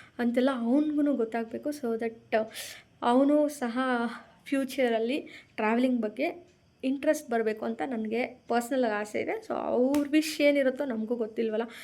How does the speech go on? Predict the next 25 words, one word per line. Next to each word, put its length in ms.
ಫ್ಯೂಚರಲ್ಲಿ 400
ಅವ್ರು 160
ಏನಾಗ್ತಾರೆ 400
ಅಂತ. 200
So 300
ಬನ್ನಿ 180
ಇವಾಗ 200
ಶರತ್ 380
ಬರ್ತಾರೆ, 680
ಶರತ್ನು 380
ಕೇಳೋಣ. 280
After 280
two 140
years 300
ಹೋಗ್ತಾ 280
ಇದ್ದೀವಲ್ಲ, 340
ಎಷ್ಟು 280
ಎಕ್ಸೈಟ್ 340
ಆಗಿದ್ದಾರೆ 440
ಅಂತ. 240
ನಾವು 220
ಎಲ್ಲೇ 440
ಹೋಗ್ಲಿ, 460
ಎಷ್ಟೊತ್ತಿಗಾದ್ರೂ 1000
ಹೋಗ್ಲಿ, 340